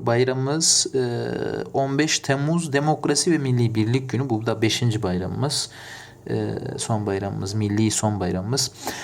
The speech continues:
On beş Temmuz, e, Demokrasi ve Milli Birlik Günü de kutladığımız milli günlerdendir. Birkaç yıl önce on beş Temmuz günü bir ku-, grup ordumuzun ve devletimizin yönetimini ele geçirmek istedi. Bundan böyle de,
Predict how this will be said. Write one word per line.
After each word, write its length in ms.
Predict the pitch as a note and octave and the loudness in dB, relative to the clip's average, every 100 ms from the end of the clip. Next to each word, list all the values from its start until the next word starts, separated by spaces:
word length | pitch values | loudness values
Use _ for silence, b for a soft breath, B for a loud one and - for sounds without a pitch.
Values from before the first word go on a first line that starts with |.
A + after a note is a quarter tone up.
| B | B
On 120 | - E3 | 2 2
beş 120 | F3+ | 4
Temmuz, 480 | F3+ D#3+ C#3+ - - - | 4 2 0 -8 -10 0
e, 20 | |
Demokrasi 840 | C#3 C3 C3+ D3+ - D#3 - D3+ | 2 4 2 2 2 2 4 4
ve 80 | C3 | 4
Milli 400 | C3+ B2 B2 F3 | 4 4 6 6
Birlik 300 | F3 D3 C#3+ | 6 2 0
Günü 200 | - C3 | 2 4
de 140 | D#3+ F3+ | 2 2
kutladığımız 580 | - - D3+ D#3+ F3+ | -2 0 2 4 6
milli 520 | D#3+ D#3 D#3+ E3+ G3 F3+ | 6 6 4 6 4 4
günlerdendir. 1600 | C#3 B2 G#2+ G#2+ C3+ E3 F3 - - - - - B2 A2 - B B B | 4 4 4 4 2 4 0 -2 -16 -20 -20 -14 0 0 0 B B B
Birkaç 580 | A2+ G#2+ - - F#3 - | 0 2 0 2 2 4
yıl 240 | A#2 F#2+ - | 2 2 0
önce 420 | C#3+ B2 C#3 E3+ B B B _ | 0 2 2 0 B B B _
on 240 | B2 B2 A#2+ | 2 4 6
beş 200 | D#3+ - | 4 2
Temmuz 400 | - A#2 G#2 G#2 | 0 2 2 2
günü 220 | A#2 G2+ | 0 4
bir 140 | D3 | 2
ku-, 240 | D#3 - A2 | 2 -4 -2
grup 340 | A2 C3+ - | 2 0 2
ordumuzun 560 | D3 B2 G#2 G#2 A2+ C3 | 2 2 2 -2 0 0
ve 120 | A2 | 2
devletimizin 600 | C3 C3 G2 G2+ F#2 F#2+ | 4 4 0 -6 -6 -2
yönetimini 460 | A2+ B2+ G2+ G2 F#2+ | 0 0 -2 -4 -4
ele 200 | B2 G#2 | -2 -2
geçirmek 560 | G#2+ - F2+ B2+ - - | -2 -2 -2 -4 -4 -6
istedi. 400 | - G2+ F#2 F2+ B B | -2 0 -2 -6 B B
Bundan 340 | A2+ A#2 D3+ B2 | 2 4 4 4
böyle 300 | G#2+ A2+ C3 | 2 4 4
de, 120 | - | 2